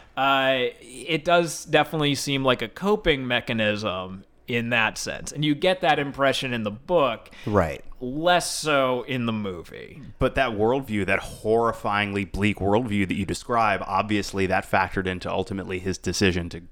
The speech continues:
Speaker 3: commit suicide. The timing of, I believe, wasn't it right after, I think, Bush got elected the second time?
Speaker 1: Yeah.
Speaker 3: He just decided, "Fuck this," and shot himself.
Speaker 1: Yeah. Which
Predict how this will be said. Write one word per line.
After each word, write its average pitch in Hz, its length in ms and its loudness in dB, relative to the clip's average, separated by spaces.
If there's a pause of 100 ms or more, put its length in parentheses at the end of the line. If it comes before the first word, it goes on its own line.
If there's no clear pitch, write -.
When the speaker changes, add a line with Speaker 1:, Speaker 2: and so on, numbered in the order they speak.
Speaker 3:
commit 87 240 -6
suicide. 90 580 0 (380)
The 113 160 6
timing 127 580 0
of, 104 80 -4
I - 80 -12
believe, - 340 -8
wasn't 131 200 0
it 123 60 0
right 113 200 0
after, 110 880 2
I 101 60 -4
think, 101 220 -10
Bush 101 200 2
got 107 140 2
elected 98 340 2
the 92 60 -2
second 107 300 0
time? 127 340 2 (160)
Speaker 1:
Yeah. 117 240 4
Speaker 3:
He - 80 4
just 123 200 2
decided, 107 460 2
"Fuck - 440 -8
this," 101 600 0
and 104 320 0 (380)
shot 123 200 2
himself. 92 460 -2 (300)
Speaker 1:
Yeah. 95 320 0 (320)
Which 151 280 4